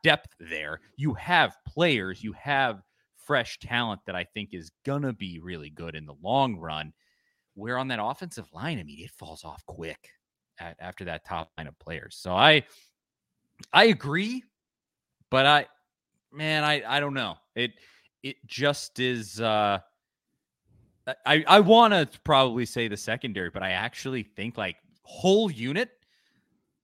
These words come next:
I, it's dicier with this offensive line if, if you get a guy like Cooper Mays going out. It just, it just is when you look at it pound for pound. I, maybe you agree, Zach.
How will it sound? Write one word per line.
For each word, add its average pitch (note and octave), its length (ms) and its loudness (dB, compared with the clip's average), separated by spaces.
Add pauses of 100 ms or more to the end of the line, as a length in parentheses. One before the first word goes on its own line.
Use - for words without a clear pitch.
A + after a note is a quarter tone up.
(260)
I, - 160 -14 (200)
it's - 240 -18
dicier D3 420 -8
with G#2 120 -10
this - 120 -18
offensive G#2 580 -10
line A#2 280 -2
if, F#2+ 180 -8
if G#2 160 -12
you G#2 80 -8
get A#2 140 -10
a G#2+ 40 -8
guy F2+ 220 -10
like A#2 260 -8
Cooper G#2 340 -10 (180)
Mays B2 440 -6
going F#2 280 -8
out. C3+ 240 -10
It - 120 -20
just, - 380 -14 (400)
it G#2+ 100 -12
just A3 360 4
is F#3 200 8
when A2+ 120 -4
you A#2+ 160 -2
look B2 140 -2
at G2 120 2
it F2+ 80 -6
pound F2+ 220 -6
for D#2 100 -16
pound. D#2 320 -8
I, E2 160 -8
maybe F#2+ 220 -8
you D2+ 120 -10
agree, B1+ 220 -18
Zach. - 160 -20